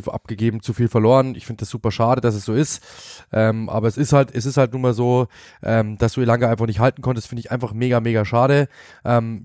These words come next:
ich weiß nicht, ob Enjoy das Gleiche kann. Ich glaube nicht, weil der ja auch eher da vorne jemand ist, der schon auch in der Spitze ist. Du bräuchtest schon nochmal Tempo über die Außen. Ich weiß nicht, ob sie das hinbekommen, nochmal so eine Saison zu spielen. Ich glaube es auch nicht.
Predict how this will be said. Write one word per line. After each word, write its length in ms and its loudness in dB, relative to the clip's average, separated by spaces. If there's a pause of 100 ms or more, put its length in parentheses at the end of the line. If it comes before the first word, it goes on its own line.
ich 160 -8
weiß 140 4
nicht, 80 -4
ob 100 0
Enjoy 280 4
das 100 0
Gleiche 200 4
kann. 200 0
Ich 120 -8
glaube 180 0
nicht, 180 -4
weil 60 0
der 100 4
ja 140 2
auch 160 -4
eher 220 0
da 120 2
vorne 240 -2
jemand 240 -4
ist, 140 -6
der 100 0
schon 160 -4
auch 160 -4
in 60 -4
der 80 -4
Spitze 300 -4
ist. 220 -2 (380)
Du 80 -20
bräuchtest 220 0
schon 80 0
nochmal 140 4
Tempo 260 2
über 100 2
die 80 2
Außen. 560 2
Ich 400 -14
weiß 360 4
nicht, 180 -4
ob 100 -8
sie 80 -2
das 80 -2
hinbekommen, 600 0 (320)
nochmal 220 2
so 60 0
eine 120 0
Saison 180 2
zu 80 -10
spielen. 200 -4
Ich 100 -4
glaube 180 2
es 80 -12
auch 200 -2
nicht. 280 0